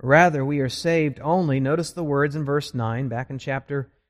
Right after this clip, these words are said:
First Thessalonians chapter five, verse nine, "We are saved only through our Lord Jesus Christ." Through our Lord Jesus Christ. Three words to describe our Savior.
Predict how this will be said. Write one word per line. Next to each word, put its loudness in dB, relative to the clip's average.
First 4
Thessalonians -2
chapter -4
five, -4
verse -6
nine, -4
"We 2
are 4
saved -2
only 4
through 0
our 0
Lord -2
Jesus -4
Christ." 0
Through 6
our 6
Lord 2
Jesus -4
Christ. -4
Three 4
words 6
to -8
describe -6
our -2
Savior. -4